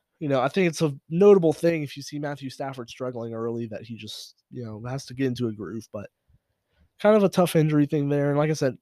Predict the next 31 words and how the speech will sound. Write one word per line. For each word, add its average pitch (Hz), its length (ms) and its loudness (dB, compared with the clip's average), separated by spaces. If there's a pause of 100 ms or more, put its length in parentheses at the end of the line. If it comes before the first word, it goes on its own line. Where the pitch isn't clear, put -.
Clayton 214 240 0
Kershaw, 190 420 2
who, 127 280 -2 (160)
like 78 120 -10
I - 20 -6
said, - 220 -8
they 170 100 0
were 320 220 -4
high 143 200 -2
school 113 460 -6 (240)
teammates. 262 840 -2 (520)
Um, 160 260 2
<laughs> 214 260 2
Clayton 196 300 2
Kershaw 165 460 2
has 143 340 0
some 135 220 -4
lower 165 260 6
back 156 300 -2
pain, 101 260 -10
so 113 160 -8
he, 123 460 -6 (580)
um, 113 240 -12
has 139 220 -4
some 127 340 -6
little 165 160 0
bit 160 140 2
of 139 80 0
injury 139 360 -2
bug 131 300 -2
there. 131 360 -2